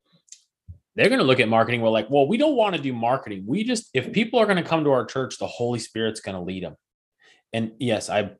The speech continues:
believe that a hundred percent. There's been crazy stories of, like, no marketing, no advertising, no video, nothing. Like, people are just drawn magnetically. Like, "Yes, supernatural.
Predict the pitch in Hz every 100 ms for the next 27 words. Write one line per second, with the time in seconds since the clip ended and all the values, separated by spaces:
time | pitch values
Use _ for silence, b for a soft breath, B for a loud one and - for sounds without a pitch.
0 | _ 120 113 113 117 110 110 107 - 110
1 | 95 104 104 101 - - 143 139 127 117
2 | - 127 123 107 95 90 98 95 - 117
3 | 131 131 123 117 110 107 104 104 120 117
4 | 117 107 - 107 101 104 113 123 117 113
5 | - 120 123 - 101 98 - 117 113 98
6 | 90 90 95 101 90 85 85 87 90 87
7 | 78 67 - 110 104 90 - - 113 110
8 | 101 98 95 98 95 92